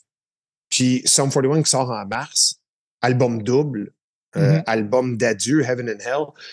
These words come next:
Speaker 1: Mais ces deux-là, j'ai vraiment hâte parce que de ce que j'ai entendu, ça fait longtemps que j'ai pas trippé autant sur du Green Day dans tout ce qui s'est fait dans, mettons, les dix dernières années.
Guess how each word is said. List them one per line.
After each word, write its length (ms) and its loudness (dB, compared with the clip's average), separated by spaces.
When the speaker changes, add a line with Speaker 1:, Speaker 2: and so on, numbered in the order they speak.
Speaker 1:
Mais 100 2
ces 160 2
deux-là, 320 4
j'ai 240 -2
vraiment 540 -2
hâte 260 -2
parce 160 0
que 200 0
de 100 -2
ce 100 2
que 100 0
j'ai 140 -2
entendu, 340 -4
ça 120 -8
fait 100 -6
longtemps 360 -2
que 60 -2
j'ai 160 -2
pas 100 -2
trippé 600 0
autant 500 0
sur 560 0
du 200 -2
Green 340 0
Day 140 0
dans 120 -4
tout 120 -6
ce 80 -8
qui 100 -6
s'est 160 0
fait 140 -2
dans, 160 -2
mettons, 200 0
les 140 0
dix 300 -2
dernières 460 -2
années. 360 -8